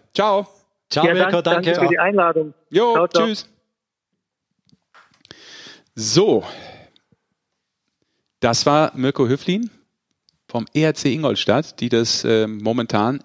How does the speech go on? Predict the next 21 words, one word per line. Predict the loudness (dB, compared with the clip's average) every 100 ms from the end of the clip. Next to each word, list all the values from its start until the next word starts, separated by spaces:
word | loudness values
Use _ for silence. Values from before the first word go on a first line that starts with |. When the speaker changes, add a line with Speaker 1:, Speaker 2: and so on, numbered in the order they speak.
| -12
Speaker 1:
sehr, | -2 2 4
sehr | 2
stark | 2 0 0 0
machen. | -2 -2 -2
Während | 0 0 0
wir | 0
jetzt | 2 0
sprechen, | -2 -2 -2 0 -4 -6 -14 -16 -4
haben | -2 0
die | 0
ja | 0
gestern | 2 0 2 2 2
auch, | 2 2 0
das | 0 0
war | 2
ja |
auch | 0
in | 0
deiner | 0 2 -2 -4
Statistik, | -4 -2 -2 0 -2 0
ähm, | 0 0 -2 -8